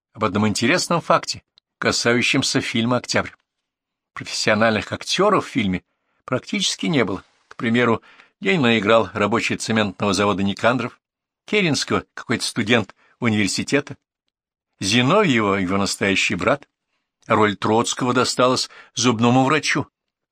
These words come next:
Отбирали их только по внешнему сходству с героями. Есть ещё одна легенда Зимнего, а скорее Эрмитажа, о котах, живущих во дворце.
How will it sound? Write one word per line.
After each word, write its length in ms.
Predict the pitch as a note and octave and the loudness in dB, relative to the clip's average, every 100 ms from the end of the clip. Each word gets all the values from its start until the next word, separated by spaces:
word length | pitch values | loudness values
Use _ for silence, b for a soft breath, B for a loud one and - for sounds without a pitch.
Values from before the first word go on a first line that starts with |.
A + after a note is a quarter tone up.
| _ - | _ -2
Отбирали 680 | A#2 G2+ G2+ C3 F#3+ G#3 G3+ | 0 2 2 4 4 2 0
их 180 | F#3+ | -2
только 280 | - F3 E3 | 0 0 0
по 160 | - D#3+ | 2 2
внешнему 540 | C#3+ E3+ - F#3 F#3+ | 4 2 0 -2 -2
сходству 500 | - - F3 - A#2 | -2 -2 -2 -2 -6
с 80 | E2 | -4
героями. 400 | F#2+ F2 E2+ E2+ _ _ _ _ _ _ _ _ _ _ | -2 -2 -2 -8 _ _ _ _ _ _ _ _ _ _
Есть 480 | A#2 C#3 D3 - - | 2 2 2 0 -2
ещё 440 | E3 C3 - G#3 | -2 0 0 2
одна 240 | D#3 A2 A2 | 2 2 2
легенда 500 | G#2+ F#2+ G#2 F#2+ G2+ | 2 2 0 2 0
Зимнего, 520 | F2+ G2+ G2 G2 G2 _ | 0 -2 -2 0 -2 _
а 80 | - | -8
скорее 380 | - G#2+ A2 - | -2 0 2 2
Эрмитажа, 580 | A#2 A#2 A#2+ A#2 G2+ G2 B B B - | 2 2 0 2 0 -2 B B B 0
о 220 | B2+ C3 | 2 2
котах, 560 | C#3 C#3 C3+ E3+ C#3+ F#2 | 2 2 2 2 2 0
живущих 520 | G2+ G2+ F#2+ - G#2+ | 0 0 0 -2 -4
во 100 | G#2 | -2
дворце. 400 | G2+ - A#2 | -2 -2 -6